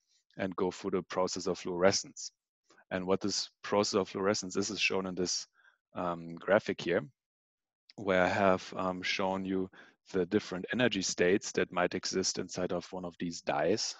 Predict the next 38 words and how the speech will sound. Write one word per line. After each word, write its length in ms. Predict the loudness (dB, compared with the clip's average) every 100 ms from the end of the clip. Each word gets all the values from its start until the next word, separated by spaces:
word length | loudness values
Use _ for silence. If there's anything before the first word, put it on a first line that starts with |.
| -12
um, 420 | -8 -8 -8 -12 -16 _ _ _ _
one 120 | -10
of 80 | -8 -8
these 160 | -8
fluorescent 920 | -10 -8 -6 0 0 -2 -8 -12 -16 -16 _ _
molecules, 640 | -2 -2 0 0 0 -4 -14 _ _ -20 -20 -20 -12
where 320 | 2 6 8
electrons 480 | 8 6 4 -2 0
can 180 | 0 0
be 120 | 2
either 240 | 4 6 4
on 160 | 2
a 40 | -2
ground 400 | 2 4 4 0
state, 480 | 2 6 6 4 0 -6 _ _ _ -8
on 120 | -2
an 80 | 0
excited 560 | 0 4 4 4 2
state, 520 | -6 -2 2 2 0 -6 -20 -20 _
or 300 | 6 6 6 4
on 240 | -2 0
a 140 | 2
little 360 | 4 4 6 8
bit 160 | 6 0
higher 380 | 4 6 6
s-, 160 | 4 -2 -12 -10
energy 320 | -6 -4 -4 -6
state 380 | -4 -2 0 -2
that's, 420 | -8 -10 -14 -14 -14
um, 300 | -14 -14 -14 -12
it's 120 | -10
like 160 | -6
a, 200 | -6 -6 -8 _ _ _ -20 _
called 200 | -6 -4 -2
S 180 | -2 -2
one 180 | -6
prime 380 | -6 -4 -4 -4
here. 280 | -4 -2